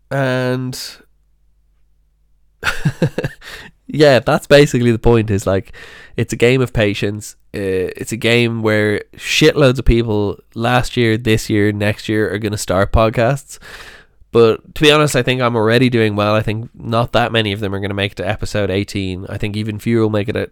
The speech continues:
episode fifty. Even fewer will make it to episode hundred. Even fewer will make it to episode three hundred or episode a thousand. Um, but if you are the sort of person who's gonna stick to it for the long term, I mean, I could be wrong and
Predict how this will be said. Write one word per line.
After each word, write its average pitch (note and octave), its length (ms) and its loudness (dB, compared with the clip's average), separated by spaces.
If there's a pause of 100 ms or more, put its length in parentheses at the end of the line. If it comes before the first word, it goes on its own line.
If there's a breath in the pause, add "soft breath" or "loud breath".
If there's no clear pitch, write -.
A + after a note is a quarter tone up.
episode G#2+ 360 -2
fifty. G#2 320 -2
Even A2 320 -6
fewer A2+ 200 2
will G#2 80 2
make G2+ 200 -2
it - 80 -8
to F#2+ 60 -4
episode G2 340 -4
hundred. F#2+ 420 -4
Even A2+ 300 -4
fewer A2+ 280 -4
will G2+ 80 -2
make F#2+ 200 -6
it - 80 -12
to G2 100 -4
episode G2 360 -4
three G#2+ 240 -2
hundred F#2+ 340 -4
or F#2 80 -2
episode G#2 300 0
a F#2+ 40 2
thousand. G2 540 2 (560 loud breath)
Um, G#2 600 0 (200)
but A#2+ 120 4
if C3 300 4
you B2 140 4
are A#2 260 6
the A2 80 0
sort A2 180 0
of - 60 -4
person A2 260 0
who's G#2+ 80 -4
gonna G#2 180 -4
stick - 320 -2
to G#2 160 0
it F#2+ 260 -4 (100)
for - 240 -4
the G2 100 0
long F#2+ 280 0
term, F#2 560 -8
I A2 80 2
mean, A2 300 0 (160)
I D#3 100 8
could C3+ 160 6
be C3 100 8
wrong A#2+ 380 6
and A2 260 4